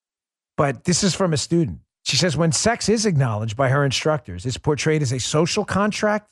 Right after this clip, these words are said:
construct, not a biological reality," the student said. In a lecture on transgender health, an instructor declared biological sex, sexual orientation, and gender are all constructs.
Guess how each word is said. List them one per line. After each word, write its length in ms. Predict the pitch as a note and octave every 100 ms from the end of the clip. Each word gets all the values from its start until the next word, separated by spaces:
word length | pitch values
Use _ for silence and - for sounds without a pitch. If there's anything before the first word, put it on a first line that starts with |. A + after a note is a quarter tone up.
| -
construct, 580 | - D#3+ E3 - G3 G3
not 160 | C#3+ D3+
a 40 |
biological 680 | A#2 C#3 C#3+ C#3 C#3+ D3+ E3
reality," 560 | C#3 A#2+ A2+ E3+ G3 F#3 _
the 60 | -
student 300 | - G3+ F#3+
said. 300 | G#3 G3+ F2+ _ _ _ _ _ _ _ _ _ _ _ -
In 100 | E3
a 80 | D#3+
lecture 480 | E3+ - - G3+ G3
on 160 | D#3
transgender 840 | B2+ - D#3+ F#3 E3+ - F3 E3+ C#3+
health, 300 | B2 E3 D#3+
an 80 | C#3+
instructor 520 | A#2+ - D#3+ - E3
declared 560 | D3 - D#3 D3 B2+ -
biological 720 | B2+ E3 D#3 D#3+ E3 E3+ C#3
sex, 400 | - C#3 F3+ -
sexual 420 | - D3+ - D#3
orientation, 680 | D3+ D#3 C#3 C#3 C#3+ E3+ F3 _ _ _ _ _
and 140 | C#3+ C3
gender 340 | C3+ D#3+ E3+
are 140 | C#3+ C3+
all 120 | D#3
constructs. 840 | - C3+ D#3 - G#3 G3+ -